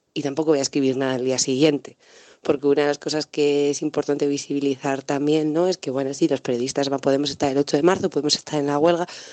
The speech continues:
pero claro, si yo estoy en la huelga como periodista, estoy atenta a lo que pasa, estoy tomando notas y al día siguiente publico algo, pues no he cumplido la huelga o no he hecho la huelga, ¿no? A mí lo que me parece importante es que nos demos cuenta el día nueve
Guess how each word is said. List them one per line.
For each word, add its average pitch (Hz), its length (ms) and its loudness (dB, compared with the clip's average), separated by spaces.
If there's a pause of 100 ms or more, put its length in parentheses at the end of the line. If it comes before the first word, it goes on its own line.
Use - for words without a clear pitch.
(640)
pero 139 200 2
claro, 143 420 2
si - 180 0
yo 143 80 6
estoy 147 200 2
en 143 60 -2
la 143 60 2
huelga 143 280 0
como 151 200 4
periodista, 147 460 2
estoy 139 180 0
atenta 143 320 -2
a - 20 -4
lo 143 80 -4
que 139 120 -2
pasa, 160 200 0
estoy 139 200 -4
tomando 147 340 -2
notas 151 260 0
y 127 40 -2
al 120 80 -6
día 139 140 2
siguiente 147 360 2
publico 143 460 2
algo, 147 420 2 (360)
pues 127 360 0
no 143 180 4
he 135 120 2
cumplido 135 340 -4
la 127 140 0
huelga 151 280 6
o 131 60 -2
no 135 80 0
he 139 60 0
hecho 143 160 -2
la 135 100 -2
huelga, 123 380 2
¿no? 139 140 -2 (340)
A 147 100 -2
mí 143 140 6
lo 147 80 6
que 156 80 2
me 147 100 4
parece 151 240 -2
importante 160 380 -4
es - 80 -8
que 143 80 -2
nos 143 100 0
demos 147 240 2
cuenta 151 300 0
el 135 80 -6
día 143 160 4
nueve 156 420 4